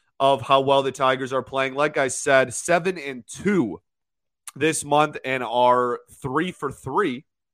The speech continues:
when it comes to series victories. So, uh,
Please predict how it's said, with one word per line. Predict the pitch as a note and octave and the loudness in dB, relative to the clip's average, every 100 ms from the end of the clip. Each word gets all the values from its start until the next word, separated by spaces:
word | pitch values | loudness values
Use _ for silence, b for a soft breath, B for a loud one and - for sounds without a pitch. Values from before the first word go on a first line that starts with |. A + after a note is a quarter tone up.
| _ | _
when | A#2+ C3 | -6 -6
it | B2 | -4
comes | C#3 C3+ B2+ | -4 -4 -6
to | - C3+ C3 - b b b | -10 -8 -8 -12 b b b
series | - E3 E3 D#3 B2 | -6 -2 0 -2 -2
victories. | E3+ - B2+ G#2+ G2+ | -4 -4 -6 -6 -6
So, | - C3 B2 b b b - | 0 0 0 b b b 0
uh, | C3 B2+ | 4 4